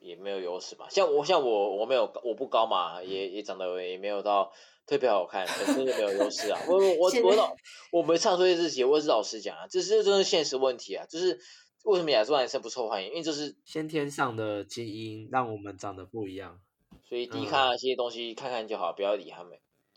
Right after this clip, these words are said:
Speaker 3: 没有，我觉得会有，大家都有不同观点啊，因为有些人可能会觉得怎么样啊，但是其实搞不好是另外一个角度的事情啊。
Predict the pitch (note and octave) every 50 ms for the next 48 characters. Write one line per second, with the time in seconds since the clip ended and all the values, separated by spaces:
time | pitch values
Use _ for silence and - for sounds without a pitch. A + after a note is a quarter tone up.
0 | _ _ _ _ _ - G2+ G2+ G2+ G2+ G2 - C#3 D3+ D3 C3+ C3 D3+ D#3 C#3
1 | B2 A2 G#2 G#2 F#2+ C2+ - _ _ _ _ _ _ _ - D3+ C#3+ C3+ C3 C3+
2 | C3 A2+ G2 G2+ B2 A#2 G#2+ G2 G2 F#2+ - G#2+ G2+ G2+ G#2 G2 G2+ F#2 E2 E2
3 | E2+ D#2+ D#2 F2 A2 A#2+ A#2+ A#2 G#2+ G2 F#2 - - A2+ A2+ G#2+ G2+ G2+ G2 -
4 | G2+ F#2 F#2 F#2 G2+ G#2+ A2 G#2+ G#2 G2+ G2 F#2+ F#2 - A2 G#2+ G#2+ G2+ G#2 G2
5 | G#2+ A#2+ B2 A#2 A2 G#2+ G#2 G2+ G#2 G2+ G2+ A2+ A2+ A#2 A#2 A2 - G#2 F#2 -
6 | G2+ G2 - F#2+ F#2 F#2 G#2 G2+ G2 G2 - G#2 G#2+ G2+ G2 G2+ A#2+ A#2+ A#2 A#2
7 | A2 G#2+ G2 G2+ G2 G2+ G2 F#2+ - - D#2 - - _ G2+ F2+ E2 D#2+ D2 -
8 | - G2 F2 _ - - - _ _ - -